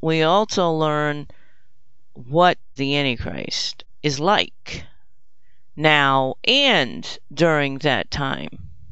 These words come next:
In this study, chapter two, verse thirteen, we're gonna learn some things about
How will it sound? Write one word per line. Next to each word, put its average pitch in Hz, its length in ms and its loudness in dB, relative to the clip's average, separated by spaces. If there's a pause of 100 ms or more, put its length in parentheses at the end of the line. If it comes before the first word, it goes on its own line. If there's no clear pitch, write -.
(1040)
In 156 160 2
this 247 180 6
study, 147 580 4
chapter - 440 2
two, 131 640 0 (720)
verse 147 400 2
thirteen, 147 840 -2 (160)
we're 151 140 0
gonna 139 300 0
learn 135 260 0
some 135 220 -2
things 139 340 -4
about 131 420 2